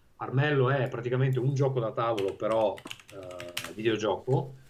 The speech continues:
È basato su una mappa esagonale dove <clears throat> ha una premessa anche abbastanza bella, ha un'arte s-, splendida. È un mondo di animaletti, quindi hai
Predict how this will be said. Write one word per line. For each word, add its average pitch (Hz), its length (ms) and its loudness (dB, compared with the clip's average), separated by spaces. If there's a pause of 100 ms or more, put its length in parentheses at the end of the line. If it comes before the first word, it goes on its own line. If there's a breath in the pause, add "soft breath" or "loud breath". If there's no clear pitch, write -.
(400 soft breath)
È 117 120 -6
basato 131 380 2
su 127 120 -4
una 120 100 4
mappa 135 280 2
esagonale 135 760 4
dove 127 600 2
<clears throat> 139 320 -4
ha 120 60 -12
una 120 120 -2
premessa 127 360 0
anche 127 140 2
abbastanza 131 380 0
bella, 120 240 2
ha 127 40 2
un'arte 117 420 0
s-, - 180 -10
splendida. 107 800 -2 (640 soft breath)
È 120 420 2
un 135 160 6
mondo 110 840 4
di 127 200 2
animaletti, 127 800 2
quindi 110 340 -4
hai 110 400 0